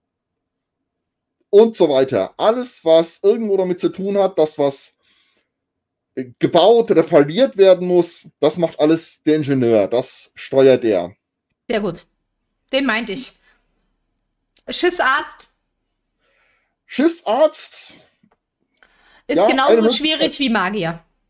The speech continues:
Speaker 1: E-, eine Möglichkeit, die andere Möglichkeit ist, man hat genügend Geld und, äh, kauft sich viele Heiltränke.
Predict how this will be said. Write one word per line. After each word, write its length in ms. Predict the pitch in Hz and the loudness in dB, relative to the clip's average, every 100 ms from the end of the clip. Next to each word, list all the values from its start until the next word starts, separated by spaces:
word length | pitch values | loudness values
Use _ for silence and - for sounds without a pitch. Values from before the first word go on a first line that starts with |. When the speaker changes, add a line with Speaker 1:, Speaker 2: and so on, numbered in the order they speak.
| _ _ _ - | _ _ _ -6
Speaker 1:
E-, 260 | 156 - | -6 -2
eine 160 | 185 240 | 0 0
Möglichkeit, 520 | 226 226 254 - 208 | 0 -4 -6 0 2
die 60 | 180 | 2
andere 240 | 190 190 | -2 -2
Möglichkeit 460 | 185 190 180 196 175 | -2 -4 -4 -2 0
ist, 180 | 180 175 | -2 -2
man 140 | 160 | -2
hat 240 | 170 165 - | -2 -2 -4
genügend 400 | 180 190 170 165 | -4 -4 -6 0
Geld 380 | 190 190 185 | 4 4 2
und, 280 | 165 160 151 | -4 -4 -2
äh, 140 | 156 147 | 0 0
kauft 260 | 147 147 | 0 -6
sich 100 | - | -8
viele 200 | 151 135 | -4 0
Heiltränke. 460 | 110 101 87 95 | 0 -2 -6 -12